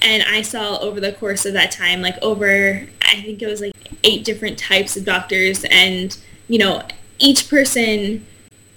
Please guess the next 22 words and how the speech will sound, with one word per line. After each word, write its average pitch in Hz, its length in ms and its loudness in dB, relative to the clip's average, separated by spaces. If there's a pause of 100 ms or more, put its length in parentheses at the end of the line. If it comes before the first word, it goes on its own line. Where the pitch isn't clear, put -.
provided 220 600 6
more 233 300 4
and 226 240 0
more 202 240 -2
insight 311 680 -2
because 214 340 0
they 208 100 2
were 202 160 6
just 190 260 -2
building 202 680 4
puzzle 208 320 6
pieces, 254 640 4 (360)
um, 208 320 6
off 196 220 2
of 196 140 0
what 180 160 0
the 185 80 2
last 180 320 2
one 196 140 0
had 185 160 -2
said. 202 360 4
So, 208 560 2